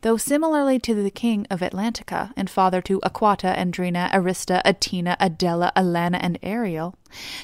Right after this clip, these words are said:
Triton is a merman. Possibly the O G merman.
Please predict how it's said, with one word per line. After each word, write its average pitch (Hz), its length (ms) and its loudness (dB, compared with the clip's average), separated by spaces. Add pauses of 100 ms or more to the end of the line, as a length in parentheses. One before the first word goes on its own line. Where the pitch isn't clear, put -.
Triton 269 540 0 (100)
is 247 180 0
a 247 60 2
merman. - 640 -2 (500)
Possibly 349 600 0
the 254 320 0
O 254 260 0
G 226 400 -2
merman. 214 640 -4